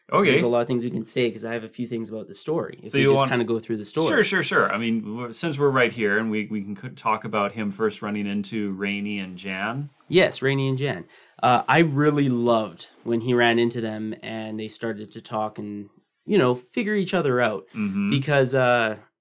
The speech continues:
Speaker 1: Rainey actually goes and puts his hand on Jan, you know, kind of
Speaker 2: Yeah.
Speaker 1: lovingly.
Speaker 2: And then
Speaker 1: And
Speaker 2: she
Speaker 1: she kinda
Speaker 2: just
Speaker 1: recoils and, like, pushes him away.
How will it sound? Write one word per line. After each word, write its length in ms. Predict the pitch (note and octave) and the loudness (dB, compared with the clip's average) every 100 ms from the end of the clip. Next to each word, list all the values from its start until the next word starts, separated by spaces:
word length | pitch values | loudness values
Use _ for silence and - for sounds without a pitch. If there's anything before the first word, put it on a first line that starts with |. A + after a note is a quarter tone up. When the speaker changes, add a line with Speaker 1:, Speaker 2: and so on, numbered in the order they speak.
| _ - | _ -6
Speaker 1:
Rainey 500 | A#2 D3 E3 B2 A2+ | 2 4 4 4 2
actually 320 | A2+ - A#2 | 0 -2 -2
goes 240 | A2+ A2 | 0 -2
and 100 | A2 G#2+ | -4 -8
puts 140 | A2+ | -10
his 100 | G#2+ | -12
hand 380 | - C3+ C3 A#2 | -8 -2 0 -2
on 260 | G#2+ G2+ | -4 -8
Jan, 380 | G2+ G2 F#2 G#2 | -10 -10 -10 -8
you 100 | A#2 | -8
know, 100 | G#2 | -8
kind 240 | - A#2 A2+ | -8 -6 -4
of 80 | |
Speaker 2:
Yeah. 240 | G#2+ A#2+ A2 | -2 2 4
Speaker 1:
lovingly. 540 | D3 C3+ A2 G#2 F#2 | 6 4 0 -2 -10
Speaker 2:
And 180 | - G#2+ | -6 -2
then 160 | G#2+ G#2 | 0 2
Speaker 1:
And 120 | C3+ | 2
Speaker 2:
she 80 | F3+ | 2
Speaker 1:
she 40 | |
kinda 200 | E3+ F3+ | 4 6
Speaker 2:
just 60 | E3 | 6
Speaker 1:
recoils 600 | D#3+ - E3 E3 C3+ A#2 | 4 2 4 6 4 2
and, 100 | A2+ | -2
like, 180 | A2 - | -2 -6
pushes 340 | C3+ C3+ A#2 | -8 -6 -8
him 120 | B2 G#2+ | -6 -6
away. 400 | A2+ D3+ F2+ | -4 -6 -8